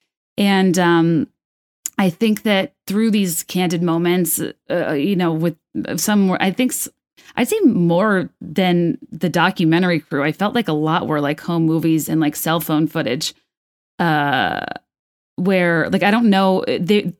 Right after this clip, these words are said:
the timelines were all over the place. So I don't know if a documentary crew was with it the whole time. Um, but I, I thought I thought the way she talked throughout this was so different than she appears in normal interviews.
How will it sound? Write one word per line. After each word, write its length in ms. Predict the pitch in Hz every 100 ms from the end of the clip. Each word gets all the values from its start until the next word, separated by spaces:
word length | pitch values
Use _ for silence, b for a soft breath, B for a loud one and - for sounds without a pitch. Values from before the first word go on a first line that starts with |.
| -
the 200 | 180 190
timelines 640 | - 233 247 247 190 175
were 100 | 170
all 140 | 165 165
over 200 | 160 156
the 120 | 156
place. 320 | - 127 156
So 80 | -
I 60 | 196
don't 140 | 214
know 220 | 196 202
if 120 | 185
a 40 | 170
documentary 540 | 170 160 165 165 156
crew 100 | 160
was 120 | 156
with 120 | 156 160
it 80 |
the 80 | 160
whole 160 | 160 165
time. 340 | - - - B B _ _ _
Um, 500 | 190 185 175 165 160 - _
but 220 | 185 220 226
I, 180 | 226 220 - _ _ - - -
I 100 | 233
thought 380 | 214 262 302 - _ _ _ _ _ _ _ _ _ 208
I 60 |
thought 340 | 214 285 359 -
the 80 | 247
way 220 | 190 208
she 240 | 208 180
talked 340 | - 180 202 -
throughout 300 | 175 151 -
this 160 | 160
was 100 | 165
so 140 | - 214
different 420 | 175 156 214 220
than 120 | 185
she 180 | - 170
appears 420 | 160 175 175 160
in 300 | 160 156 -
normal 320 | 160 160 156
interviews. 760 | 135 151 165 214 254 269 -